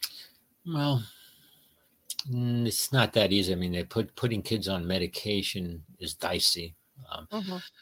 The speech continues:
Speaker 1: but here's the thing, you know, you can go by, um, you know, like you mentioned, torturing animals. So you,
Speaker 2: Mm-hmm.
Speaker 1: you might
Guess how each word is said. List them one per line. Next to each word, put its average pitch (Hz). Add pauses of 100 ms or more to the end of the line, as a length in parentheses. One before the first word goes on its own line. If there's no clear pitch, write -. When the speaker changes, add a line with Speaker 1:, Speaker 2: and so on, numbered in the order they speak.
(120)
Speaker 1:
but 143
here's 143
the 135
thing, 107
you 101
know, 98
you 95
can 107
go 110
by, 90 (560)
um, 85 (840)
you 113
know, 98
like 92
you 101
mentioned, 92 (120)
torturing 92
animals. 87
So 85
you, -
Speaker 2:
Mm-hmm. 175
Speaker 1:
you 92
might 82